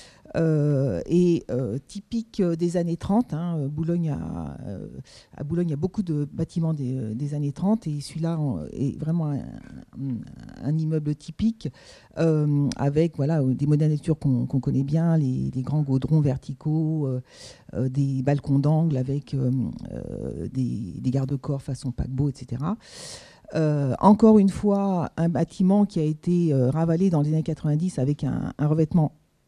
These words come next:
encore plus épais et, euh, qu'il a fallu entièrement décaper pour, euh, euh, voilà, faire, euh, toutes ces interventions,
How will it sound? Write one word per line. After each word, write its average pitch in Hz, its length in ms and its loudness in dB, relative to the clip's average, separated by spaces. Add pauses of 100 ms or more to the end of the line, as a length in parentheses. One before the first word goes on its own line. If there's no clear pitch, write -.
encore 202 280 6
plus 180 180 0
épais 160 320 2 (720)
et, 190 340 0 (140)
euh, 151 360 4
qu'il 143 240 0
a 147 60 4
fallu 170 400 2
entièrement 156 380 2
décaper 143 480 0
pour, 160 400 0 (120)
euh, 139 300 2 (580)
euh, 71 300 -4 (720)
voilà, 123 320 2
faire, 135 200 0
euh, 127 140 2 (460)
toutes 160 140 -2
ces 156 120 2
interventions, 151 720 4